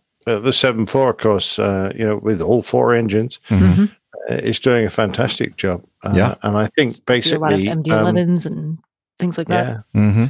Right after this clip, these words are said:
Speaker 1: As opposed to the fickle, uh, passengers who, you know, sometimes just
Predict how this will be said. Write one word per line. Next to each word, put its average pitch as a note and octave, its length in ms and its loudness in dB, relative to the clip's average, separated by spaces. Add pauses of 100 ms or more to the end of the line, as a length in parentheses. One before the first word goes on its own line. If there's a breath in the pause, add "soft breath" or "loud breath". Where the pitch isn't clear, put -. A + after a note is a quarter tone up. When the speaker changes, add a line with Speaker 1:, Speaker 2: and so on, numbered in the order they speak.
(100)
Speaker 1:
As D3 200 0
opposed D3 420 0
to C3+ 140 4
the A2 160 2
fickle, A2 680 -4 (120)
uh, G#2+ 180 -4
passengers G2+ 960 -6
who, A2+ 580 2 (240)
you A#2 120 0
know, A2 280 2
sometimes A2 500 0
just A2 160 -2